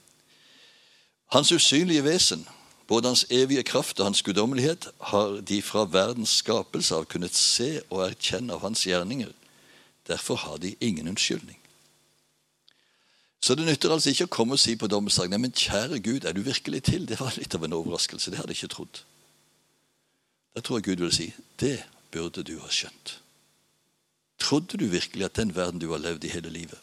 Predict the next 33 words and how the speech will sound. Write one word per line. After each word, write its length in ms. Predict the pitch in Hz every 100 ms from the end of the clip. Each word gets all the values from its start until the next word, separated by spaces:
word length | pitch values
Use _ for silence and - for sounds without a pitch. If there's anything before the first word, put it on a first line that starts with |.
| -
ble 100 | 85
til 220 | - 82
av 80 | 73
ingenting?» 320 | 80 - 110 - _ _ _ _ _ _ _ _ _ _ _ _ _ _ _ _ _ _ _ _ _ _ _ _ _ _ _ _ _ _ _ _ _
Salme 320 | - 107 113
fjorten 400 | 117 107 - 135 107
sier 280 | - 107 110
ganske 480 | 95 - - 98 80
klart: 480 | - 107 139 - 107
«Dåren 560 | 101 87 113 95 131 131
sier 240 | - 104 92
i 80 |
sitt 160 | - 76
hjerte, 280 | 85 - 92
det 80 | 85
finnes 280 | 82 80
ingen 200 | 87 78
Gud.» 280 | 76 - - - - _ _ _ _ _ _ _ _ _ _ _ _
Og 100 | 95
det 80 | 123
må 80 | 127
jo 120 | 139 131
være 80 |
nok 220 | 117 - -
så 80 | 131
logisk 480 | 98 110 127 -
riktig 240 | 98 - 117
å 80 | 92
hevde 240 | 92 104
at 200 | - - - _ _
noen 380 | 90 98 107 135
ting 280 | 127 92 87 - -
kan 240 | - 107